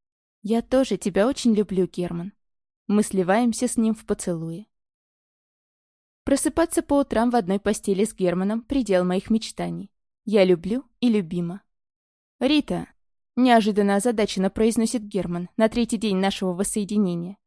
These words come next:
Склонившись надо мной, целует меня в плечо. "У меня срочная командировка за границу. Буквально на три-четыре дня. Как ты, справишься тут без меня?" Я морщу лоб и кривлю губы.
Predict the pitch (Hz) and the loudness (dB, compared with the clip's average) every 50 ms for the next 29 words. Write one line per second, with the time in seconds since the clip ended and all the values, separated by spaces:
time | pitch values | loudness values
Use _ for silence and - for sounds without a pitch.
0 | _ _ _ _ _ _ - - - 269 262 262 269 - - 262 - 254 220 196 | _ _ _ _ _ _ -6 0 4 6 6 6 6 4 2 0 0 0 2 4
1 | 196 185 185 175 180 202 220 - - 302 262 214 180 170 - - 185 190 202 214 | 4 2 2 2 0 -2 -4 -2 -2 0 2 4 2 2 2 0 0 0 0 -2
2 | - - 247 254 - - 185 180 - _ _ _ _ _ _ _ _ _ _ _ | -2 -4 -4 -4 -4 -8 -10 -10 -10 _ _ _ _ _ _ _ _ _ _ _
3 | _ _ - 214 220 226 226 226 240 285 - - 214 226 269 - - - 302 294 | _ _ -2 2 4 4 4 4 4 2 2 2 2 2 2 2 2 2 2 2
4 | - 302 285 285 285 254 254 202 202 - - 240 214 214 196 214 220 220 196 175 | 4 4 6 6 6 6 4 2 2 2 0 0 0 0 0 0 0 0 0 -2
5 | 165 - - - 202 - _ _ _ _ _ _ _ 220 - - - 202 220 262 | -4 -8 -12 -14 -16 -18 _ _ _ _ _ _ _ -4 -4 0 4 6 6 8
6 | 302 302 311 285 269 254 - 202 226 - - 247 214 240 233 226 196 180 175 165 | 8 8 8 6 6 4 2 -2 -2 -2 -2 -2 0 0 0 0 -2 -4 -6 -6
7 | 190 - _ _ _ _ _ _ - 262 254 - - - 185 196 - - - - | -8 -12 _ _ _ _ _ _ 0 0 0 0 -4 -6 -6 -6 -6 -10 -4 0
8 | 247 269 294 320 320 - - 226 - 220 180 175 190 180 185 190 180 175 175 214 | 2 2 2 2 0 0 -4 -2 -2 -4 -4 -2 -4 -2 0 -2 -2 -2 -4 -6
9 | 214 - _ _ _ _ _ _ _ _ _ _ _ _ _ _ _ _ 320 330 | -10 -16 _ _ _ _ _ _ _ _ _ _ _ _ _ _ _ _ 0 2
10 | 339 277 202 190 196 - - - 185 185 233 269 - 349 - - 285 226 185 190 | 4 4 4 4 2 2 0 -2 0 0 0 0 0 -2 -2 0 -2 0 0 0
11 | 202 196 - 175 160 - 175 180 | -2 -2 -4 -6 -6 -6 -10 -14